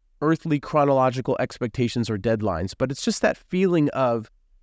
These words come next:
of rightness and appropriateness, that it's at the proper pre-, n-, not necessarily preordained, but at the proper time for everything to kind of come together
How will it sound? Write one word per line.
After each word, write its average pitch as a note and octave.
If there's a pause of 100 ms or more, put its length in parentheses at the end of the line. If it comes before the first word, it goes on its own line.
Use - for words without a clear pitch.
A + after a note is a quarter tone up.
(340)
of B2
rightness C#3
and B2
appropriateness, B2+
that -
it's -
at E3
the F3
proper C#3
pre-, D#3+ (280)
n-, D3 (140)
not F#2
necessarily C3
preordained, A2+
but C3+
at D3
the C#3
proper F3 (1120)
time C3+
for A#2+
everything D#3+
to C#3
kind C3+
of A#2
come D3+
together A2